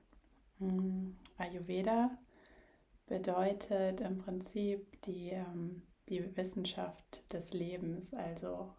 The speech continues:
Ayur bedeutet Leben und Veda eben Lehre oder Wissenschaft.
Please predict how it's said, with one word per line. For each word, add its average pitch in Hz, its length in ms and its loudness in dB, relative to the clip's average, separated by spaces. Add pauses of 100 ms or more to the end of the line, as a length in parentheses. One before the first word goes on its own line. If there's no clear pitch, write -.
(140)
Ayur 185 640 0 (520)
bedeutet 185 540 -2
Leben 190 500 2
und 180 400 -2
Veda 175 640 0 (360)
eben 180 260 -4
Lehre 180 640 -2
oder 175 200 -4
Wissenschaft. - 800 -8